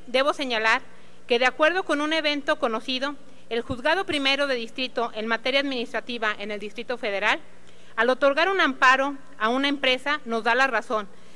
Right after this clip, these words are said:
ya que dio, concedió a favor de una empresa que le dijo que no debía de ser justamente transgredir los principios de proporcionalidad tributaria establecidos en la Constitución con los artículos veinticinco y veintiocho, fracción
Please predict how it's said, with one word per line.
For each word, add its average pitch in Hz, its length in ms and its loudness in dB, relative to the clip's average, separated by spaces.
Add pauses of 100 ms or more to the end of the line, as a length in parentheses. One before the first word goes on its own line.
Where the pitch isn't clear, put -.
(180)
ya 262 240 4
que 311 280 4
dio, 294 280 6 (220)
concedió 269 680 4 (340)
a 226 120 6
favor 262 340 6
de 311 140 4
una 302 180 2
empresa 294 500 2 (380)
que 240 100 6
le 247 120 4
dijo 269 260 0
que 285 140 2
no 262 340 4
debía 302 640 4 (160)
de 220 160 0
ser 262 240 0
justamente 262 760 -2
transgredir 226 720 2
los 269 160 2
principios 254 440 -2
de 226 100 0
proporcionalidad 254 960 2
tributaria 240 640 0 (280)
establecidos 240 760 2
en 240 100 0
la 220 80 0
Constitución 226 720 -2 (320)
con 247 140 6
los 247 120 0
artículos 254 540 0
veinticinco 302 880 0
y 247 100 -2
veintiocho, 254 560 0
fracción 247 560 -2